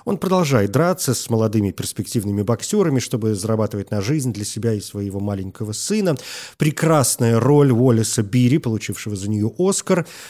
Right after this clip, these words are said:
Другой «Чемпион», это вообще популярное название, выходит в тысяча девятьсот сорок девятом. В картине Марка Робсона Кирк Дуглас играет парня,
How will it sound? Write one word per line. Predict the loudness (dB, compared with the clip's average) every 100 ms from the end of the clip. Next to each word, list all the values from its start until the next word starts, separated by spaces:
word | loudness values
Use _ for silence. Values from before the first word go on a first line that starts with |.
| -14 -4
Другой | 0 2 4 6 6
«Чемпион», | 4 0 2 6 6 4
это | 0 -6
вообще | -6 -6
популярное | -4 0 0 0 -2 -2
название, | 0 0 0 2 2 0 -8 -8
выходит | -4 0 2 2 0
в | -6 -8
тысяча | -6 -4 -2 -2
девятьсот | -2 -4 0
сорок | 2 2
девятом. | 2 2 4 2 0 -8 -10 -14 -14 -14
В | -6
картине | -2 -2 0 2 4 4 4 4 2 0
Марка | 2 2 2 0 0 2
Робсона | 2 2 0 0 0
Кирк | 2 2 0 0
Дуглас | 0 2 0 -4 -4
играет | -2 0 0 0
парня, | 0 2 4 2